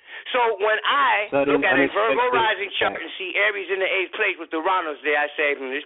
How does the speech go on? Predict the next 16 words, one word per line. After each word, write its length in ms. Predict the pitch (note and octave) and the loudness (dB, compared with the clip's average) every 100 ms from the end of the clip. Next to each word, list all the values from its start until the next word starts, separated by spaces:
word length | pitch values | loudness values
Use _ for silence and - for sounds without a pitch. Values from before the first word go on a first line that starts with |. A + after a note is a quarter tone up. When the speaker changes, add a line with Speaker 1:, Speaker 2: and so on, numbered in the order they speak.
| - | -4
Speaker 1:
person 260 | C#3+ - A#2 | -4 -6 -6
suffers 300 | C#3 A#2+ A2+ | -4 -4 -6
a 120 | G2 - | -10 -12
severe 400 | G#2+ A2 A2+ - | -6 0 0 2
blow 200 | A#2+ G#2 | 0 -2
to 80 | G2 | -6
the 100 | F2+ A#2 | -4 0
head 180 | B2+ | 0
at 140 | E2+ - | 0 -4
some 160 | F#2 | -8
point 240 | - E2+ C#2+ | -6 -8 -8
in 60 | C2+ | -12
their 100 | C#2 | -12
life." 220 | C2+ - _ _ - | -12 -16 _ _ -2
Bing. 180 | F#3+ G3 - - - | -2 -2 -12 -18 -6
Now, 320 | G#3+ A#3+ E3+ | 0 2 2